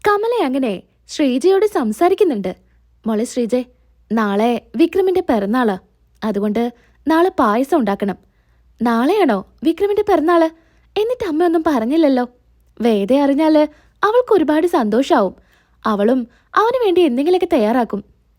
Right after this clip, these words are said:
"വേണ്ട ശ്രീജെ, അതൊന്നും അവളോട് പറയണ്ട. ആ കുട്ടി ഇനി അവനെ സന്തോഷിപ്പിക്കാനായിട്ട് എന്തെങ്കിലുമൊക്കെ ചെയ്യും. എന്നാ പാവം അതിന് തന്നെ ലാസ്റ്റ് സങ്കടമാവും. അതുകൊണ്ട് നീ അവളുടെ അടുത്ത് ഒന്നും പറയണ്ട." "അതല്ലല്ലോ അമ്മേ,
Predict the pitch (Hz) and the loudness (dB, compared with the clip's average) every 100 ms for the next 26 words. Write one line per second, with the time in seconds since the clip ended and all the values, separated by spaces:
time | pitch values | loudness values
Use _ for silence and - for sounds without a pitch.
0 | _ - 269 285 311 311 226 214 208 - | _ -4 0 0 -2 -2 -4 -2 -4 -6
1 | _ _ - 349 359 240 240 214 226 277 | _ _ -6 -2 0 0 0 0 0 -2
2 | 247 190 226 196 - _ _ _ _ _ | -2 -2 -2 -4 -8 _ _ _ _ _
3 | - 220 214 254 277 277 262 262 262 _ | -4 -2 0 -2 0 0 0 -2 -6 _
4 | - - 392 440 466 330 226 233 269 349 | -4 0 0 0 -2 -2 0 0 2 0
5 | 359 359 247 277 220 208 269 320 277 277 | 2 2 0 0 -2 -2 0 0 -2 -4
6 | 226 202 180 _ _ _ - 226 220 214 | -2 -2 -4 _ _ _ -4 -2 0 -2
7 | _ _ _ - 339 392 370 285 403 381 | _ _ _ 0 2 4 2 2 0 0
8 | 226 247 220 202 - 233 - _ _ - | 0 0 0 -2 -2 -4 -4 _ _ -2
9 | 339 339 403 311 190 190 - _ _ - | 0 2 4 4 2 -4 -10 _ _ -6
10 | 220 214 220 226 226 _ _ - 320 403 | -2 0 0 -2 -4 _ _ -4 0 2
11 | 277 208 226 233 233 208 262 285 214 190 | 2 0 -2 -2 -2 0 0 0 0 0
12 | 226 202 - _ _ _ _ 214 220 247 | -2 -4 -8 _ _ _ _ -6 -2 -2
13 | 202 226 330 247 208 202 | 0 0 2 0 0 -4